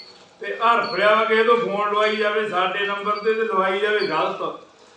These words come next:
ਤੜਕੇ ਆ ਜੀ, ਆ ਕਿ ਯਾਰ ਫੋਨ ਬੰਦ ਆ ਤੇ ਬੰਦਾ ਉੱਠਦਾ ਕਿਉਂ ਨਹੀਂ?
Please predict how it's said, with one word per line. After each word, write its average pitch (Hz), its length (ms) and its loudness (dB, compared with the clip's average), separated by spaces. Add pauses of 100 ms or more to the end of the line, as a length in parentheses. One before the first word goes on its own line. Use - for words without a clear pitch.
(400)
ਤੜਕੇ 196 500 2
ਆ 233 40 2
ਜੀ, 233 160 0
ਆ 240 60 0
ਕਿ 247 200 -2
ਯਾਰ 262 160 2
ਫੋਨ 170 160 -4
ਬੰਦ 147 540 -4
ਆ 180 720 -2
ਤੇ 190 60 -8
ਬੰਦਾ 156 400 -6
ਉੱਠਦਾ 190 440 0
ਕਿਉਂ 240 260 0
ਨਹੀਂ? 185 180 -6